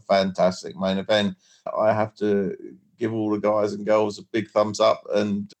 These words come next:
five stars all round. Every single match, five stars. And, uh, especially the last match, I wouldn't give it a six stars because with five stars is the maximum.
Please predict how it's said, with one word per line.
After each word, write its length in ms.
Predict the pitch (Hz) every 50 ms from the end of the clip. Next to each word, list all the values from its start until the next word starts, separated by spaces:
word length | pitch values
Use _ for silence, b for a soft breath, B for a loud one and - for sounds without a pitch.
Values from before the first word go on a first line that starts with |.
| -
five 280 | - 131 127 123 117 -
stars 340 | - 120 120 120 120 117 123
all 200 | 120 120 123 131
round. 440 | 135 143 143 131 101 - - - -
Every 200 | 110 107 110 107
single 280 | 104 113 113 107 107 107
match, 280 | 113 120 117 - -
five 280 | - 117 113 117 117 117
stars. 440 | - - 117 123 123 120 - - - b b b b b b -
And, 460 | - 107 113 113 113 113 113 104 101
uh, 60 | 113 110
especially 460 | 117 113 - 120 120 117 - 110 107
the 80 | 104 104
last 380 | 107 107 110 107 107 - -
match, 380 | 101 101 101 92 95 - - - -
I 40 |
wouldn't 360 | 104 110 107 104 101 92 90 -
give 160 | 104 101 92
it 120 | 95 87
a 40 | 92
six 300 | - - 107 92 - -
stars 320 | - 113 101 104 104 101 - -
because 400 | 101 - - 90 90 90 90 - -
with 180 | 90 90 85 - - - - _ -
five 220 | 87 90 92 90
stars 380 | - - 95 95 98 95 92 98
is 120 | 92 90
the 60 | 95
maximum. 540 | 104 110 104 92 - - 101 101 98 92 92